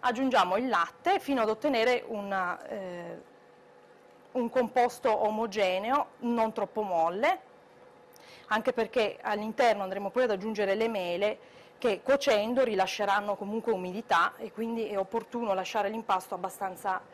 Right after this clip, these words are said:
eh, diciamo, asciutto, in modo che poi le mele cuocendo, eh, non lo rendano poi troppo molle.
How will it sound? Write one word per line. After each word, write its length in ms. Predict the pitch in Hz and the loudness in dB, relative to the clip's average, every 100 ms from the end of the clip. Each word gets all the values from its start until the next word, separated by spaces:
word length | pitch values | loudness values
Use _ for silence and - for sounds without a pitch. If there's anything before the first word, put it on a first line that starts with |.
| - - - - - | -20 -20 -20 -20 -12
eh, 400 | 190 170 165 165 | -10 -8 -10 -12
diciamo, 400 | 180 233 196 175 | -4 0 0 0
asciutto, 680 | 226 - 196 180 - 190 190 | -2 -4 -8 -12 0 0 0
in 140 | 214 | -6
modo 240 | 190 190 190 | -8 -6 -6
che 100 | 196 | -4
poi 220 | - 214 | -2 0
le 100 | 208 | 0
mele 240 | 214 185 180 | 0 0 0
cuocendo, 760 | 226 - 185 180 180 180 - | -4 0 -2 0 2 2 0
eh, 120 | 190 175 | -6 -8
non 180 | 180 | -6
lo 100 | 180 | -4
rendano 420 | 180 180 180 180 175 | -2 -4 -6 -6 -8
poi 200 | 180 170 | -10 -8
troppo 560 | 185 - 185 170 170 - - - - - | -8 -6 -4 -4 -6 -14 -20 -20 -20 -8
molle. 540 | 190 165 185 185 180 | -4 -2 -2 -4 -4